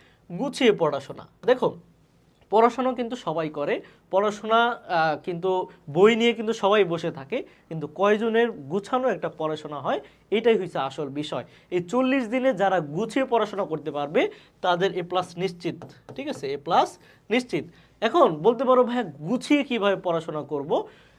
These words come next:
ভাইয়া, গুছিয়ে পড়াশোনা করা হচ্ছে যে তোমার যে বিষয়গুলো আছে, ওই বিষয়গুলোর মধ্যে কোনগুলো বাদ দিবা, কোনগুলো স্কিপ করবা, এটা হচ্ছে সবচেয়ে বড় বিষয়। অর্থাৎ গুছানো পড়া মানে হচ্ছে বাদ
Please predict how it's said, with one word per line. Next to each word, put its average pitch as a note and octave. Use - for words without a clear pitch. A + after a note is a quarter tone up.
ভাইয়া, F3+
গুছিয়ে A#3+
পড়াশোনা B3
করা A#3+
হচ্ছে F#3
যে D#3+
তোমার F#3+
যে D#3
বিষয়গুলো A3+
আছে, D3+
ওই F#3
বিষয়গুলোর A3
মধ্যে G#3
কোনগুলো A3
বাদ E3
দিবা, D#3
কোনগুলো A3
স্কিপ -
করবা, C#3
এটা C4
হচ্ছে A#3
সবচেয়ে F3+
বড় G#3
বিষয়। D#3+
অর্থাৎ G3+
গুছানো C4
পড়া C4
মানে C4
হচ্ছে B3+
বাদ G3